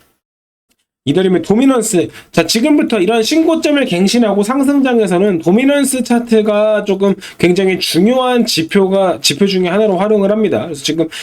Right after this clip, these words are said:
이더리움의 도미넌스 같은 경우에도 쭉 상승 흐름을 만들어 주다가 약간의 하락 눌림이 나오고 있지만 이전에 지지라인 또 십삼점삼 퍼센트 라인을 이탈하지 않고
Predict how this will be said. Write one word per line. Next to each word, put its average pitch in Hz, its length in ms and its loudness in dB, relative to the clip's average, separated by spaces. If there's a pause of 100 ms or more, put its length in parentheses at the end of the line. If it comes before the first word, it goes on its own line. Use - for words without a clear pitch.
(120)
이더리움의 240 400 0
도미넌스 269 480 0
같은 247 400 0
경우에도 170 760 0
쭉 254 320 0
상승 247 380 -2
흐름을 240 260 2
만들어 139 500 -2
주다가 160 460 -2
약간의 208 580 0
하락 214 400 -2
눌림이 175 380 2
나오고 160 320 0
있지만 151 400 -2 (300)
이전에 226 440 0
지지라인 214 520 -2
또 185 80 -2
십삼점삼 269 760 -2
퍼센트 277 320 0
라인을 220 320 0
이탈하지 208 540 0
않고 135 340 0